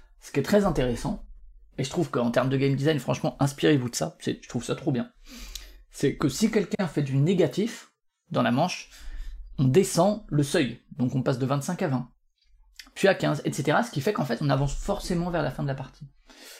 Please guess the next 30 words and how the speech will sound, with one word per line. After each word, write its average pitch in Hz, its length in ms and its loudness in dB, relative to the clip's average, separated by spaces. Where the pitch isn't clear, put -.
Et 180 340 6
je - 80 -6
trouve 139 140 -2
ça - 100 -4
trop - 120 -2
malin 156 200 4
<laughs> - 160 4
comme 151 240 0
façon 139 280 -4
de 127 60 -2
jouer, 170 140 2
je 175 60 -4
pense 196 200 -2
que, - 80 0
euh, - 240 2
je - 80 -20
privilégierais 151 720 2
ça 175 120 2
parce 160 160 -4
qu'effectivement 151 460 0
les 147 100 4
trois, 147 560 6
les 135 140 2
trois 151 300 4
mains 147 560 4
seulement 147 360 0
sont 139 180 -6
un 127 140 0
peu 147 140 -6
courtes, - 420 -4